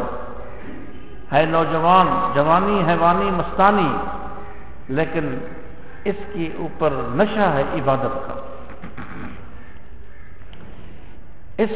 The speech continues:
کے، اس کو نشہ ہے ذکر اذکار کا، اس کو نشہ ہے دعوت و تبلیغ کا، اس کو نشہ ہے نوافل کا، قرآن پاک کی تلاوت کا، توبہ و استغفار کا،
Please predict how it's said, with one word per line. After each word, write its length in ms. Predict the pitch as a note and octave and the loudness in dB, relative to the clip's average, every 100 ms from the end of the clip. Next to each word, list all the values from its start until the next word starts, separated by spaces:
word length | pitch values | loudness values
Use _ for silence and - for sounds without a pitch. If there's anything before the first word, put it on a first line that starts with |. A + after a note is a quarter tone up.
| A3 | 2
کے، 140 | G3+ | 4
اس 240 | G3 A#3+ A3 - | 4 2 0 2
کو 120 | G#3+ F3+ | 4 4
نشہ 240 | G#3 G#3+ | 4 6
ہے 220 | G#3+ G3 D#3 | 8 8 6
ذکر 300 | F3 F#3+ F3 | 2 2 2
اذکار 440 | D3+ B2 C#3+ D3 B2+ - | 2 0 4 6 6 2
کا، 120 | A2 - - - - - - - - - - - | -2 -2 -6 -6 -8 -8 -8 -8 -8 -8 -8 -4
اس 120 | B3 A#3 - | -4 -4 2
کو 120 | A3 | 2
نشہ 440 | - F#3+ G3 G#3 F#3 | 4 2 2 4 6
ہے 220 | E3+ D3 A#2 - - - - - - - - - - - - B2 | 4 4 0 -2 -4 -6 -6 -6 -6 -6 -6 -8 -8 -8 -4 6
دعوت 340 | E3+ E3 D#3 | 6 6 2
و 40 | C#3 - | 0 0
تبلیغ 560 | A2 B2 C#3+ C#3 A#2+ | 0 0 0 -2 -4
کا، 60 | G#2 - - - - - - - - | -6 -6 -6 -6 -8 -8 -8 -6 -2
اس 120 | G#3+ G#3+ | 0 2
کو 160 | A3 F#3 | 2 2
نشہ 320 | G3+ G3+ G#3+ F#3+ | 2 4 6 8
ہے 220 | F#3+ D3 - - - - - - - - C#3+ | 6 4 0 -2 -4 -6 -6 -8 -8 -6 0
نوافل 540 | D3+ D3+ E3+ F3 D#3 - | 4 6 6 6 0 2
کا، 360 | B2+ - - - - - | 2 2 -2 -4 -6 -4
قرآن 300 | E3 E3+ F3+ E3+ D#3+ | 2 4 4 2 4
پاک 140 | D#3+ D#3+ | 4 2
کی 260 | D#3 C#3+ | 0 2
تلاوت 440 | C#3 D#3 D#3 - C#3 | 6 6 4 0 2
کا، 200 | B2 G#2 G2+ - - - - - - - | 2 2 -2 -4 -6 -6 -8 -8 -6 4
توبہ 300 | F3+ F#3 F#3 | 6 8 8
و 220 | E3+ D#3 | 8 6
استغفار 680 | F3+ - C#3 - - D#3 D#3+ | 2 2 0 -2 2 4 6
کا، 500 | D3 C3+ A2+ - | 4 2 2 0